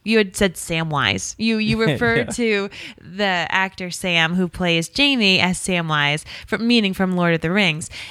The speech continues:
Speaker 1: And Marie told us that Sam Heughan's parents actually used to call him Samwise.
Speaker 2: Oh my God.
Speaker 1: That his whole family are huge Lord of the Ring fans.
Speaker 2: One ring to rule them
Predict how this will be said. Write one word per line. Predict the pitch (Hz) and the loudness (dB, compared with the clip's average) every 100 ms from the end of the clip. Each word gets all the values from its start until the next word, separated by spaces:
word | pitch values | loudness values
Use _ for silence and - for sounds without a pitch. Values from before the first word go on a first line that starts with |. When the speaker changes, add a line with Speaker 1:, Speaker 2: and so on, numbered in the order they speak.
| - | -2
Speaker 1:
And | 220 202 196 196 - | 2 4 2 0 0
Marie | 220 226 262 311 | 2 2 2 0
told | - 277 262 | -2 0 0
us | 247 | 0
that | - 202 - | 2 0 0
Sam | - - 233 247 | -8 -4 -4 -2
Heughan's | 247 240 220 196 | -2 0 -2 -6
parents | - 185 185 254 - - | -8 -6 -4 -6 -8 -2
actually | 202 - 254 233 | -2 -2 -4 -4
used | 214 | -4
to | 214 | -6
call | - 311 339 | -4 -2 0
him | 254 | -2
Samwise. | - 165 156 127 90 - | 0 0 0 0 -2 -2
Speaker 2:
Oh | 156 | 0
my | 208 | 4
God. | 156 269 226 - | 4 4 2 2
Speaker 1:
That | 220 220 | 0 2
his | 240 | 0
whole | 254 339 | 2 2
family | 427 - 302 240 208 190 196 | 0 0 0 2 2 0 2
are | 190 185 | 2 0
huge | 160 - 294 403 440 | -4 -2 2 2 0
Lord | 349 311 302 | -2 2 2
of | 262 | 2
the | 226 | 2
Ring | 202 190 | 2 0
fans. | 180 156 147 170 214 | -2 0 0 0 0
Speaker 2:
One | 143 151 165 | 2 2 2
ring | 156 151 139 123 | 2 2 0 0
to | 131 | 2
rule | 131 131 131 131 | 2 4 4 2
them | 139 | 2